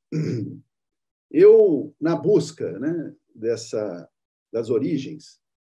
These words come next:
é, dessa instrumentalidade, claro que tinha que retornar às origens da ciência processual, né?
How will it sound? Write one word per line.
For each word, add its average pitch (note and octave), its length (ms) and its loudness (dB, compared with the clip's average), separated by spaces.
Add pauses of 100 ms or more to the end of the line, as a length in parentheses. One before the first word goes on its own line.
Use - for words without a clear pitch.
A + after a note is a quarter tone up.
(320)
é, G#2+ 80 -6
dessa A#2+ 280 -6
instrumentalidade, A2 1000 -6 (1300)
claro D3 340 0
que D#3+ 100 -16
tinha E3+ 220 -6
que F#3 180 -10
retornar D3+ 840 -6 (480)
às C3 160 -6
origens C#3 440 -2
da D3 80 0
ciência A2 380 -8
processual, - 640 -12 (480)
né? - 120 -20